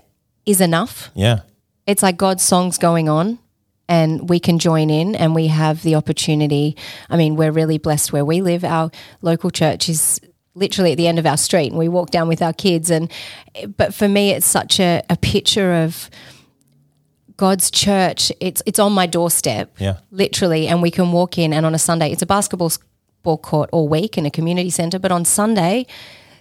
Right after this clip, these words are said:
Speaker 1: like, there are two hundred people and fifty kids in Avalon that gather
Speaker 2: Mm.
Speaker 1: to lift up the name of Jesus, to get to know who God is and, and to worship together. Um, and so my point in saying that was, is, like, even when you can't worship,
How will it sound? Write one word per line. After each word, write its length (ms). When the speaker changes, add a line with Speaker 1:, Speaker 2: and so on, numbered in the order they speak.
Speaker 1:
like, 360
there 220
are 40
two 220
hundred 260
people 460
and 180
fifty 240
kids 340
in 80
Avalon 380
that 160
gather 600
Speaker 2:
Mm. 260
Speaker 1:
to 120
lift 240
up 120
the 100
name 220
of 100
Jesus, 440
to 120
get 220
to 120
know 500
who 180
God 280
is 340
and, 360
and 260
to 100
worship 440
together. 520
Um, 480
and 120
so 100
my 120
point 280
in 80
saying 260
that 160
was, 300
is, 180
like, 180
even 260
when 120
you 80
can't 320
worship, 460